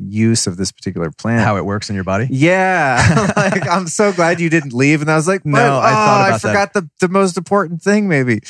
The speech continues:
Speaker 2: Right. Why the hell even take it?
Speaker 1: Yeah,
Speaker 2: Right? Because,
Speaker 1: yeah.
Speaker 2: and we do that.
Speaker 1: That's funny 'cause to me, it's just a given. I'm like,
Speaker 2: No.
Speaker 1: "Of course. Like, I'm gonna take it every day." And, uh, you know, I
Speaker 2: It's
Speaker 1: could name
Speaker 2: super
Speaker 1: the
Speaker 2: important.
Speaker 1: benefits.
Speaker 2: Yeah,
Speaker 1: Yeah.
Speaker 2: it's super important to remember that. In fact,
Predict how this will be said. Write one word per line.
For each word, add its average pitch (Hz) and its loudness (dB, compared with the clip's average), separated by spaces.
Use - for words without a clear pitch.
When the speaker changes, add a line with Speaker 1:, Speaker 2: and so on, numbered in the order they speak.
Speaker 2:
Right. 113 2
Why 123 0
the 139 -2
hell 139 0
even 113 -4
take 98 -4
it? - -12
Speaker 1:
Yeah, 139 4
Speaker 2:
Right? 113 0
Because, 113 2
Speaker 1:
yeah. 98 0
Speaker 2:
and 143 0
we 175 2
do 165 -2
that. 131 0
Speaker 1:
That's 139 -2
funny 185 0
'cause 135 -2
to 147 -2
me, 156 4
it's 135 0
just 139 -4
a 107 -2
given. 123 0
I'm 104 -4
like, 107 -2
Speaker 2:
No. 139 4
Speaker 1:
"Of - -4
course. 156 0
Like, 107 0
I'm 135 0
gonna 139 0
take 117 0
it 117 -2
every 104 0
day." 117 2
And, 92 -6
uh, 85 -6
you 101 -6
know, 90 -4
I 101 2
Speaker 2:
It's 127 0
Speaker 1:
could 120 -2
name 107 2
Speaker 2:
super 101 0
Speaker 1:
the 104 -2
Speaker 2:
important. 101 0
Speaker 1:
benefits. 92 -8
Speaker 2:
Yeah, 117 2
Speaker 1:
Yeah. 98 2
Speaker 2:
it's - -6
super 135 -2
important 120 -2
to 110 -6
remember 107 -2
that. 101 0
In 101 -6
fact, 101 -4